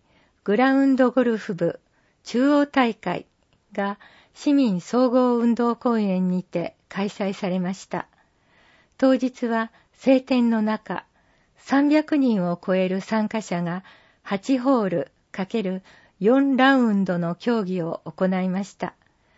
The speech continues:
参加者は長時間にわたりお互いに声を掛け合い、交流しながら熱い戦いを繰り広げていました。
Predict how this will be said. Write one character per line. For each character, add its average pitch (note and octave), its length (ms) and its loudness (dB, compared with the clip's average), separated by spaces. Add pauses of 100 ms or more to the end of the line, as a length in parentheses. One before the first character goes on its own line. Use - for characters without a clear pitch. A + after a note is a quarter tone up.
(280)
参 A#3+ 280 -2
加 B3 120 -2
者 F#3+ 220 -2
は F#3 200 -4 (280)
長 C4 240 0
時 D4 140 0
間 G#3 260 0
に F3+ 100 0
わ F3 140 -2
た F3+ 180 -6
り F#3+ 200 -8 (420)
お F#3 60 -8
互 B3 420 0
い - 20 0
に A#3 220 -2
声 C4+ 340 2
を F3 120 -4
掛 E3+ 220 -8
け G3+ 240 -4
合 G3 80 -2
い、 F#3 200 -6 (560)
交 C#4 180 6
流 C4+ 200 2
し B3 160 -4
な B3 140 2
が A3 140 0
ら F#3 240 -6 (520)
熱 - 360 -4
い C#4+ 100 2
戦 A3 540 -2
い G#3+ 180 0
を G3+ 200 -4 (100)
繰 A3+ 140 -4
り B3+ 100 2
広 C4+ 260 2
げ A#3+ 120 2
て - 140 -4
い F#3 120 0
ま F#3 160 -2
し - 120 -14
た。 - 200 -10